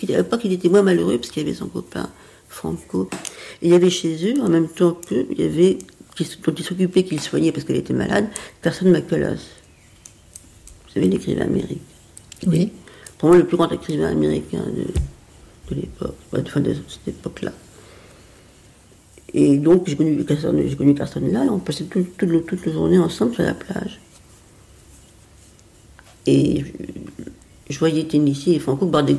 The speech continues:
Speaker 1: et Carson boire des grands, des grands verres d'eau, comme ça, quand même, qui sont sains, ces Américains. Et puis un jour, j'ai, j'ai pris un peu, j'avais soif, j'ai pris un verre, j'en ai bu un coup. C'était de la, <laughs> c'était de la, de la vodka pure, je suis tombée à la renverse.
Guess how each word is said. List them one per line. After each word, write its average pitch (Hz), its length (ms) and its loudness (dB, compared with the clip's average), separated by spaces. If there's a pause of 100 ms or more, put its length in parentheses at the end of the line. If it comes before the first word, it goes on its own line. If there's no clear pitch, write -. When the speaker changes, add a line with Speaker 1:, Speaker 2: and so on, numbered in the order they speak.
Speaker 1:
et 143 100 0
Carson 143 320 0
boire 147 180 4
des 147 100 2
grands, 175 240 2 (280)
des 143 60 -2
grands 233 200 4
verres 208 180 2
d'eau, 175 180 6
comme 147 140 -2
ça, - 100 -4 (240)
quand - 120 -8
même, 156 180 0 (960)
qui - 80 -18
sont 151 240 -6
sains, - 260 2
ces - 160 -4
Américains. 147 380 -2
Et 190 40 0
puis 180 140 -4
un 156 100 0
jour, 170 160 2
j'ai, 151 140 -4
j'ai 147 140 -6
pris 170 260 -4
un 151 80 0
peu, 147 200 -4 (460)
j'avais 147 200 2
soif, 208 180 0
j'ai 196 60 0
pris 165 160 -4
un 156 140 -2
verre, 196 220 0
j'en 160 120 -4
ai - 40 -4
bu 156 160 0
un 156 120 0
coup. 240 280 -4 (200)
C'était 175 180 -2
de 175 60 2
la, 180 80 6
<laughs> - 0 -
c'était 220 480 2
de 196 140 0
la, 175 80 2
de - 60 -6 (460)
la 214 80 2
vodka 180 360 4
pure, 240 280 0
je - 60 -12
suis - 80 -18
tombée 226 300 4
à 202 40 4
la 180 100 4
renverse. 185 440 0